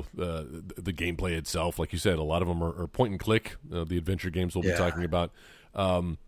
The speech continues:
Speaker 1: but it's the writing and it's the sense of humor. And I
Speaker 2: Yes,
Speaker 1: think
Speaker 2: yes.
Speaker 1: that really, uh, like, I'm, I'm not sure who found who first, Tim Schafer versus George Lucas, but it feels like the games that LucasArts was churning out,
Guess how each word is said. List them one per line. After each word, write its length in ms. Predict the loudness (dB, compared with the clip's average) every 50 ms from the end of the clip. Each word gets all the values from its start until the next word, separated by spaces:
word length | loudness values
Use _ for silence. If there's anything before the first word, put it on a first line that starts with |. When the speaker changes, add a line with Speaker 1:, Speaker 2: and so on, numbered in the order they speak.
| -20 _ 2
Speaker 1:
but 120 | 4 4
it's 160 | 4 4 6
the 120 | 6 6 8
writing 360 | 8 6 6 4 0 -4 -6 -10 -8
and 120 | -4 -2 -2
it's 160 | -2 -2 -2
the 100 | -2 -2
sense 240 | 0 2 0 0 0
of 100 | -2 0 2
humor. 300 | 2 4 4 2 -2 -6 -10 -18 -20 -20 -12 -2
And 120 | 2 4
I 60 | 6 6
Speaker 2:
Yes, 120 | 6 8
Speaker 1:
think 380 | 8 8 8 8 4 -2 -8 -10 -14 -8 -6
Speaker 2:
yes. 160 | -6 -6 -6 -8 -16 -20 -14 -10
Speaker 1:
that 480 | -10 -8 -8 0 4 4 4 4 4 2 2
really, 520 | 4 6 8 8 8 8 6 6 4 2
uh, 380 | 0 -2 -2 -4 -4 -2 -2 0
like, 160 | 0 2 2
I'm, 220 | 2 0 0 -2 -6 -4 0
I'm 100 | 4 6
not 180 | 6 6 6 4
sure 460 | 8 10 10 12 12 10 10 6 4 0 _ _ _ _ _ _ _
who 280 | 8 10 12 12 12
found 360 | 10 8 8 8 10 10 10 10
who 200 | 12 10 10 10
first, 580 | 8 8 10 10 10 10 6 2 -2 -4 -2 6
Tim 180 | 6 6 6
Schafer 340 | 8 8 6 8 8 6 4
versus 360 | 4 2 0 0 0 -2 -2 2
George 260 | 4 4 4 6 6
Lucas, 240 | 4 4 4 2 2
but 100 | 4 2
it 120 | 2 2
feels 380 | -2 -2 0 4 4 4 4 4
like 300 | 2 2 2 0 -2 -10 -18 -20 -20 -20 -20 -20 -20 -20 -20 -20 _ _ -14
the 220 | -12 2 2 4 4
games 520 | 4 4 4 6 6 8 6 6 8 8
that 100 | 6 6
LucasArts 640 | 8 6 6 6 4 4 6 6 6 6 4 2 -2
was 220 | -2 -2 -2 -6 -8 -12 _ -6
churning 400 | 2 4 6 6 6 4 4 4
out, 240 | 4 4 2 0